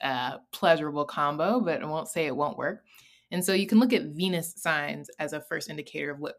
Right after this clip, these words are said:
works for you in a relationship. I think alternatively, if you know your house system,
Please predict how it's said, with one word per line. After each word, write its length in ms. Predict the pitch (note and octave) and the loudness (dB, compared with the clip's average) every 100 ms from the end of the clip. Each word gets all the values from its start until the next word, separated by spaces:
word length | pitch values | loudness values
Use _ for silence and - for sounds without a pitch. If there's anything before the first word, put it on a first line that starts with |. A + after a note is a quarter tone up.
| _ | _
works 320 | C#3 D3 D3 | -8 -6 -6
for 100 | - | -8
you 140 | F3+ F3 | -6 -4
in 60 | |
a 40 | E3+ | -4
relationship. 680 | D3 C#3+ - G3 - A#3 A#3 - _ _ _ _ _ | -4 -4 -4 -4 -2 -4 -4 -14 _ _ _ _ _
I 100 | - | 0
think 240 | F3+ F#3 F#3+ | 0 0 4
alternatively, 880 | E3+ E3 B3+ C4+ E3 C#3 B2+ C3 - | 4 6 4 6 4 2 -2 -2 -4
if 160 | E3+ | -4
you 120 | G3 | -4
know 220 | F3+ E3 E3 | 0 2 4
your 140 | D#3 | 2
house 440 | - - D#3 - | 0 2 2 0
system, 520 | - G#3 - A#3 C4+ | -6 -6 0 0 0